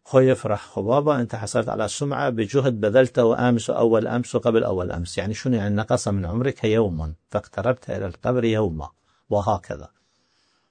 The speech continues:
مشكلة الإنسان هكذا، أنه ما يعرف هاي المعادلة.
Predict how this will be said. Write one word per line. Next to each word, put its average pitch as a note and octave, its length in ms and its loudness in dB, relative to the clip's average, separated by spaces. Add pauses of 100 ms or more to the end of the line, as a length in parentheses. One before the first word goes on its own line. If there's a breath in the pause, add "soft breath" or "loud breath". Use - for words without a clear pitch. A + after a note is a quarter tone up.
(160)
مشكلة E3+ 480 2
الإنسان D3+ 440 0
هكذا، G#2 560 -2
أنه A2+ 180 0
ما D3 120 2
يعرف G#2 540 0
هاي G#2+ 100 0
المعادلة. E2+ 720 -6